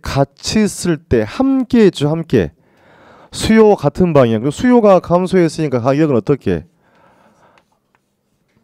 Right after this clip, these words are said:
지금 뭘, 가격을 지금 물어봤잖아요. 자, 그래서 이것을 제대로 개념 정리가 안 되면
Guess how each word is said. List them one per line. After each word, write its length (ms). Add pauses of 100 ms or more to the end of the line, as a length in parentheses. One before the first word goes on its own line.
(880)
지금 280
뭘, 360
가격을 540
지금 180
물어봤잖아요. 1120 (200)
자, 240 (360)
그래서 480
이것을 800 (300)
제대로 400
개념 380
정리가 380
안 100
되면 800